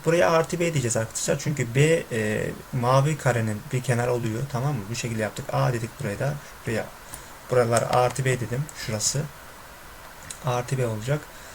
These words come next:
Buraya dedikten sonra arkadaşlar buralar da B oldu. Buralar da B oldu. Şurası da B oldu. Buralar A oluyor bu şekilde. Çünkü bütün kareler eş zaten. O yüzden.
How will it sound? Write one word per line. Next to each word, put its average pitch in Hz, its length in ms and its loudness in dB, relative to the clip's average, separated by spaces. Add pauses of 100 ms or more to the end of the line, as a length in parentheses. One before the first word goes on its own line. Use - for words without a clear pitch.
(520)
Buraya 160 200 6
dedikten 170 360 0
sonra 139 200 2
arkadaşlar 127 400 0
buralar 143 280 6
da 123 100 4
B 113 120 2
oldu. 113 260 0
Buralar 131 280 4
da 117 100 -2
B 110 80 -2
oldu. 107 200 -2
Şurası 139 400 2
da 123 100 2
B 107 120 0
oldu. 104 360 -2 (340)
Buralar 127 320 2
A 131 280 4
oluyor 107 360 0
bu 117 40 -4
şekilde. 117 380 -2
Çünkü 143 240 0
bütün 147 240 -2
kareler 139 380 2
eş 123 200 2
zaten. 104 420 -2
O 113 140 0
yüzden. 104 260 -4